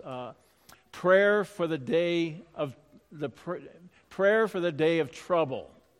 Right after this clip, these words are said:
And today, its counterpart is Praise for the Day of Triumph. So if you keep those two themes in mind, the two Psalms will make sense.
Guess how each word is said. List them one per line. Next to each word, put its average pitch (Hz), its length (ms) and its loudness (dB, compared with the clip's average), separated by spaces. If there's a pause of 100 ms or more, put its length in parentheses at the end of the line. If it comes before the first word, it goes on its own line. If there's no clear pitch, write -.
(1000)
And - 140 -14
today, 151 600 0 (480)
its - 260 -10
counterpart 147 1000 -2
is 139 280 -6
Praise 151 800 -2 (300)
for - 140 -10
the 151 100 -4
Day 151 300 2
of 135 140 -4
Triumph. 160 580 -4 (960)
So 165 140 0
if 143 80 -2
you 151 80 -4
keep 202 260 -6
those 175 320 0
two 180 240 -4
themes 170 480 -8
in 131 160 -8
mind, 139 480 -6 (1000)
the 160 120 -2
two 196 200 -4
Psalms 147 580 -4
will 135 400 -4
make 120 280 -10
sense. - 760 -12